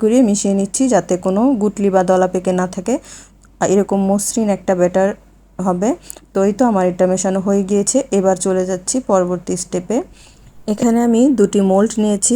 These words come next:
মোল্ডের চারপাশে কিছুটা তেল ব্রাশ করে তারপর নিচে বেকিং পেপার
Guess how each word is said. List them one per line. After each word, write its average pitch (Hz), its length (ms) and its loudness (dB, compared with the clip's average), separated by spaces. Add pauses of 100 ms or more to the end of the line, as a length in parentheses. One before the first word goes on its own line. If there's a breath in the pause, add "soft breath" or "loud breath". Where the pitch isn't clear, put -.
(160)
মোল্ডের 185 380 4
চারপাশে 180 440 0 (220)
কিছুটা 185 380 -2
তেল 185 220 2
ব্রাশ 170 220 0 (100)
করে 190 180 0 (160)
তারপর 175 280 -2 (100)
নিচে 175 200 -2 (100)
বেকিং 175 240 -4 (100)
পেপার 180 280 -2